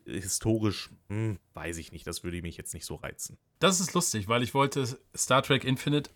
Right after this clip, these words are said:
Speaker 2: genau auch anbringen als für mich positives Beispiel, wie man das gut machen kann und daraus die Schlussfolgerung ziehen, dass ich mir das se-, sehr, sehr gut bei Crusader Kings drei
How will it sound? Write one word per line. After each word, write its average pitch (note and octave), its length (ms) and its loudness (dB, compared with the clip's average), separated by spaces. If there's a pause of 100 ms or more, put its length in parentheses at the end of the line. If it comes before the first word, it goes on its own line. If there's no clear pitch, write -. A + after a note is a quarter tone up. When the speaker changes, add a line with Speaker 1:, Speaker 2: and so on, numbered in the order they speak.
(180)
Speaker 2:
genau B2 600 6
auch C3+ 360 4
anbringen A#2 840 2
als - 580 2 (300)
für - 160 -2
mich C#3+ 300 2
positives D#3 600 -2
Beispiel, D3 640 -2
wie A#2+ 100 6
man B2 120 6
das A2+ 160 4
gut A#2+ 200 -4
machen B2+ 240 0
kann D#3 240 2
und A#2 120 0
daraus A#2+ 720 4 (180)
die A2 120 -4
Schlussfolgerung B2 500 0
ziehen, C3 320 2
dass G#2+ 180 0
ich A#2+ 140 -4
mir A#2 100 2
das A2+ 180 2
se-, A2+ 120 -4 (160)
sehr, D3+ 260 8
sehr G#3 180 4
gut A3 280 -2 (140)
bei G2 140 2
Crusader A#2+ 280 0
Kings A#2 260 -2
drei A#2+ 280 2